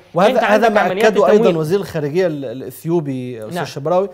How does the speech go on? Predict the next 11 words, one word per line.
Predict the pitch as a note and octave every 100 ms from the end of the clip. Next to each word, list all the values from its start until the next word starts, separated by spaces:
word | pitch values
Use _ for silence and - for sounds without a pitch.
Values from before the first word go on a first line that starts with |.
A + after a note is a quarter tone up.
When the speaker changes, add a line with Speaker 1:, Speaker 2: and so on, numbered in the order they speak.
| - -
Speaker 1:
أكد | F#3 F#3+ F#3 E3
أنه | F3 F3+ E3+ E3
موقف | E3 G3+ - C#3+
بلاده | C3+ D#3 F3+ F#3 D#3+ E3 F3+ G3 F#3+
الثابت | - D#3 G3+ E3 C#3 C#3+
إزاء | C#3 F3
استخدام | D3+ - C3 D3+ E3+
العادل | D3 B2+ E3+ F3+
Speaker 2:
نعم. | C#3+
Speaker 1:
لمياه | C#3+ E3+ D#3
النيل، | D#3 F#3+ G#3+